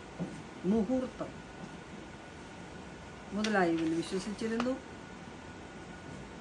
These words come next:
മുട്ടത്ത് വർക്കിയുടെ, ആ,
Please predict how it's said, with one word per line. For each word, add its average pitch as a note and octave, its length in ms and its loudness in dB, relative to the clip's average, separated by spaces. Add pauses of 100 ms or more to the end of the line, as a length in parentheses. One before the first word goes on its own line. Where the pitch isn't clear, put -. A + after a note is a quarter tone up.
(2000)
മുട്ടത്ത് B3+ 480 2
വർക്കിയുടെ, F3 540 4 (4000)
ആ, D#3 40 0